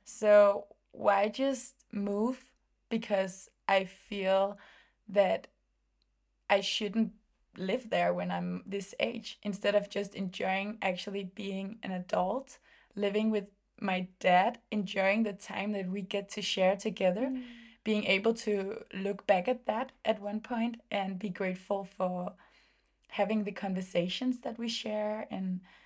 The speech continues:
Speaker 1: and have a safe space to be and live.
Speaker 2: Mm.
Speaker 1: So yeah, I'm kind of exploring coming back home to myself in a lot of different areas.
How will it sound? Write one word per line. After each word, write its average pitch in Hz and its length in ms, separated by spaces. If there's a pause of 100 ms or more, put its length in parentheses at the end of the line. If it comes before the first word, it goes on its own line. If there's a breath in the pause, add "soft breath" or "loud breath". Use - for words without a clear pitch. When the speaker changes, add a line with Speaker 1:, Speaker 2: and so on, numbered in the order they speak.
(300 soft breath)
Speaker 1:
and 202 160
have 202 340
a 196 200
safe 202 360
space 202 400
to - 180
be 202 360
and 185 180
live. 196 320 (180)
Speaker 2:
Mm. 240 460 (200)
Speaker 1:
So 226 320
yeah, 214 240
I'm 254 160
kind 277 280
of - 80 (120)
exploring 208 920
coming 208 300
back 202 220
home 214 200
to 220 120
myself 196 600
in 202 120
a 185 60
lot 190 180
of 226 240
different 220 840 (380)
areas. 269 760